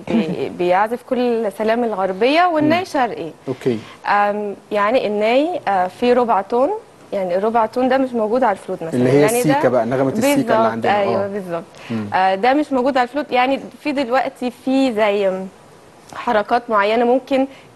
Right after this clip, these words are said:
Speaker 1: تجيب السيكا دي برضو، بس يعني برضو مش، يعني صعبة، وبرضو مش بتدي الطعم، لأن
Speaker 2: مم.
Speaker 1: هي مش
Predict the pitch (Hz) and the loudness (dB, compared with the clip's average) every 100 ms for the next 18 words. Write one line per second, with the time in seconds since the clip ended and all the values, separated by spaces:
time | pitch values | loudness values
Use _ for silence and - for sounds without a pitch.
0 | - 190 226 254 - - 202 - 262 262 | -8 -2 0 0 0 -4 -4 -2 0 2
1 | 233 214 233 247 262 254 269 262 311 - | 0 0 0 2 0 0 0 2 0 -2
2 | 311 302 320 330 311 339 311 294 285 240 | 0 0 0 -2 0 0 0 -4 -4 -4
3 | 233 247 - - 226 226 240 277 285 269 | -2 -2 -4 -2 0 0 2 4 4 0
4 | 277 - - - 208 233 254 262 - 214 | -4 -8 -20 -10 -2 -2 0 0 -2 -6
5 | - 226 214 190 - 208 196 196 190 277 | -6 -4 -4 -4 0 2 2 -2 2 4
6 | 269 294 311 302 339 - | 6 4 4 2 0 -8